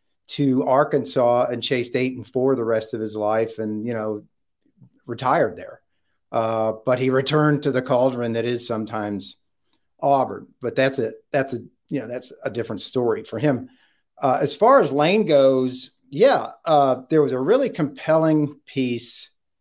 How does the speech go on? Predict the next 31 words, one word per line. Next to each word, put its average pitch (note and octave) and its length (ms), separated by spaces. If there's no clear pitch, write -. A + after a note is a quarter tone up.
on A#2 440
Saturday D3 540
Down B2+ 300
South A2+ 500
last A#2 340
week A#2 240
from G#2+ 200
Matt A#2 240
Hayes G#2+ 560
about A2 480
why B2 920
Lane B2+ 340
was A2+ 120
going A#2 220
to G2+ 60
stay A2+ 220
at G#2 80
Ole G#2 140
Miss, G2+ 400
and A2+ 200
he B2 200
got B2+ 340
it C3+ 220
from A#2 260
a G#2 60
source, C3 720
I A#2 100
think, A#2+ 260
inside A#2+ 640
the G2+ 60
staff, - 520